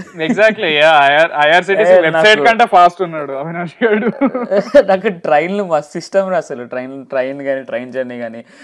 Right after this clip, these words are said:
Speaker 2: నాకు బస్సు
Speaker 1: Yeah.
Speaker 2: అసలు పడదు, నాకు motion sickness అనమాట బస్సులో.
Speaker 1: Yeah,
Speaker 2: బస్సులో
Speaker 1: yeah.
Speaker 2: వెళ్ళానంటే నేను ఇంకా కక్కోవడమే కక్కోవడం, అంత చిరాకు నాకు. అందుకే ఎప్పుడు ట్రైన్ ప్రిఫర్ చేస్తా.
Speaker 1: I
Speaker 2: ఇప్పుడు
Speaker 1: think
Speaker 2: కూడా
Speaker 1: that's
Speaker 2: వెళ్ళినా కానీ ఇండియా ట్రిప్‌కి వెళ్ళినా కానీ ఒకసారి అయితే,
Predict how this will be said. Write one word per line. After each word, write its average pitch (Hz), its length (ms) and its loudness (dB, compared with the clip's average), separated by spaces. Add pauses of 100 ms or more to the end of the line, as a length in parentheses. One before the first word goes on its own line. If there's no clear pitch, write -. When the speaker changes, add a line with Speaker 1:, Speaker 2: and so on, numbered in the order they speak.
(100)
Speaker 2:
నాకు 135 140 -2
బస్సు 143 200 -4
Speaker 1:
Yeah. 139 120 -2
Speaker 2:
అసలు 131 140 -2
పడదు, 135 180 -4
నాకు 127 160 -8
motion 143 320 -6
sickness 139 300 -14
అనమాట 117 340 -10
బస్సులో. 110 560 -10 (560)
Speaker 1:
Yeah, 131 140 -6
Speaker 2:
బస్సులో 135 260 -4
Speaker 1:
yeah. 147 140 -4
Speaker 2:
వెళ్ళానంటే 151 580 -6
నేను 156 280 -10
ఇంకా 113 720 -6
కక్కోవడమే 127 520 -10
కక్కోవడం, 117 340 -12
అంత 104 340 -16
చిరాకు 123 260 -8
నాకు. 117 180 -14
అందుకే 120 300 -12
ఎప్పుడు 143 380 -10
ట్రైన్ 139 240 -2
ప్రిఫర్ 117 320 -14
చేస్తా. 104 280 -18 (460)
Speaker 1:
I 156 60 0
Speaker 2:
ఇప్పుడు 185 180 0
Speaker 1:
think 180 120 -6
Speaker 2:
కూడా 185 120 4
Speaker 1:
that's 202 180 2
Speaker 2:
వెళ్ళినా 175 280 -4
కానీ 175 440 -6 (340)
ఇండియా 147 260 -6
ట్రిప్‌కి 156 340 -10
వెళ్ళినా 151 220 -8
కానీ 143 260 -6
ఒకసారి 151 520 -2
అయితే, 160 460 -8